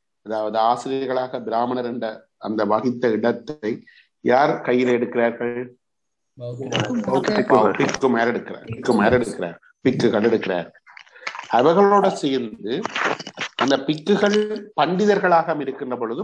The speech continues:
Speaker 1: பண்டிதர்களும் அதை கையிலே எடுக்கிறான். பிக்குமார்களும் பிரதானமா பிக்குமார், பண்டிதர்களும் வருகிறார்.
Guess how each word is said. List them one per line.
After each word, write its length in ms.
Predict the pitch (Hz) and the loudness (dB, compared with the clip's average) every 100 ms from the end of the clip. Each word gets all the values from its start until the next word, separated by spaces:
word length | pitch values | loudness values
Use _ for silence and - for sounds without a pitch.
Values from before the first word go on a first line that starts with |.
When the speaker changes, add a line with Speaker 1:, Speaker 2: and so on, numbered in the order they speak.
| 208 | -2
Speaker 1:
பண்டிதர்களும் 720 | 165 165 180 165 160 160 233 - - | 0 2 0 0 -2 -6 -8 -14 -8
அதை 160 | 131 | -6
கையிலே 420 | 127 113 117 123 | -2 -4 -2 0
எடுக்கிறான். 420 | 127 113 - 98 101 | 0 -2 -10 -16 -14
பிக்குமார்களும் 840 | 117 - 139 120 107 110 120 240 - _ _ | -6 0 2 2 0 -2 -2 -4 -6 _ _
பிரதானமா 560 | 117 123 123 127 123 120 | 0 0 2 0 2 0
பிக்குமார், 520 | 120 - 123 131 214 185 | -2 -4 -2 0 0 0
பண்டிதர்களும் 580 | 139 139 120 120 156 | 0 0 0 -4 -4
வருகிறார். 380 | 196 120 95 - | -4 -4 -6 -12